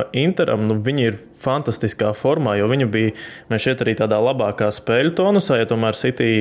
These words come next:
diezgan ātri jau nodrošināja sev titulu, nu, ātrāk, un atkal līdz pat pēdējai kārtai cīnījās, ā, par, ā, vietu Eirokausos Inters. Un, un, un, ā, viņiem ir sanāk, ka kopš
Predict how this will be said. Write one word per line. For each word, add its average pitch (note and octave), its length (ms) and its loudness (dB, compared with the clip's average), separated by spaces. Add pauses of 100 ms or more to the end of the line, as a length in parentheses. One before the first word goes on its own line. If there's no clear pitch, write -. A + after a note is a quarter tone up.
(380)
diezgan A2+ 720 -2
ātri C3 320 0
jau G3+ 80 4
nodrošināja F#3 640 2
sev C#3+ 240 0
titulu, C3 480 0
nu, D#3+ 160 0
ātrāk, C3+ 560 -2
un A2+ 160 -2
atkal A#2 440 0
līdz A#2+ 200 0
pat - 160 -4
pēdējai A2+ 400 2
kārtai C3 320 2
cīnījās, G#2+ 760 0
ā, G#2+ 180 0 (160)
par, G#2+ 160 0
ā, G#2 240 0
vietu A#2 320 0
Eirokausos A2 560 -2
Inters. A#2 460 -2 (640)
Un, G#2+ 260 -2
un, G#2+ 160 -2
un, G#2+ 240 -2
ā, G#2+ 160 0 (380)
viņiem A2+ 420 0
ir G#2 80 -4
sanāk, A2 480 -2
ka G#2 160 0
kopš - 460 -4